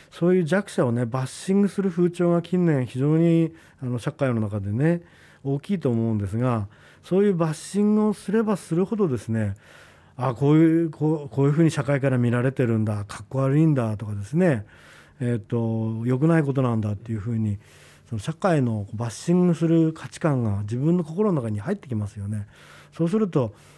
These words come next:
「相談しちゃいけないよな、かっこ悪い」とかね、えー、「相談すること自体がダメなんだ」とかって、そっちに行っちゃうと思うんですね。そうすると社会がですね、まあ、意図的ではないにしても、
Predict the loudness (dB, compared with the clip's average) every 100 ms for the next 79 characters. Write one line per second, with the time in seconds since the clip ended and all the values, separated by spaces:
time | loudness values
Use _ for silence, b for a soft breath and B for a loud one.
0 | b b -4 -2 2 4 4 4 2 -2
1 | -6 -2 0 2 2 4 4 2 0 -4
2 | -8 -8 -2 2 2 0 -2 -4 -2 -2
3 | -4 b b b b -4 0 0 -2 -4
4 | -2 2 2 2 0 0 -2 0 0 2
5 | 2 0 0 2 2 2 0 -4 -8 -10
6 | -12 -6 -4 -2 0 0 0 -2 -4 -4
7 | -6 -6 -6 -6 -6 -4 -4 -6 B B
8 | B B -2 0 2 0 0 -2 -4 -2
9 | 0 2 2 0 -2 -2 -2 -4 B B
10 | B 0 0 0 -2 -2 -2 0 2 2
11 | 2 0 -2 -4 -2 0 0